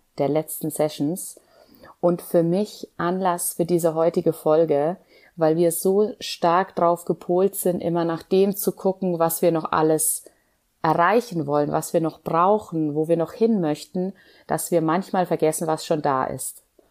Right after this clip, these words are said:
Und dazu möchte ich dir heute einige Impulse und Reflexionsfragen mitgeben, mit denen du schauen kannst und prüfen kannst und dich darauf ausrichten kannst, bewusst darauf ausrichten kannst, was bei dir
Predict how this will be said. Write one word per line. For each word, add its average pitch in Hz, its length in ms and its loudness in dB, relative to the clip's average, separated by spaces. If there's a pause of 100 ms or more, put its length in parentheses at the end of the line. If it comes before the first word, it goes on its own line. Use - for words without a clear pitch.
(300)
Und 156 160 -4
dazu 196 380 2
möchte 180 260 -2
ich 175 80 -8
dir 160 160 -2
heute 165 380 0
einige 175 340 0
Impulse 175 540 -2
und 160 120 -2
Reflexionsfragen 156 1000 -4
mitgeben, 147 560 -4 (360)
mit 165 140 -4
denen 160 300 0
du 233 200 2
schauen 190 520 0
kannst 156 500 -4
und 156 140 -4
prüfen 185 400 -4
kannst 151 560 -6 (340)
und 254 300 4
dich 196 180 0
darauf 170 460 0 (100)
ausrichten 185 720 0
kannst, 156 460 -8
bewusst 160 500 -2
darauf 156 280 -2
ausrichten 156 560 -4
kannst, 147 420 -10
was 165 240 -2
bei 160 140 0
dir 160 360 0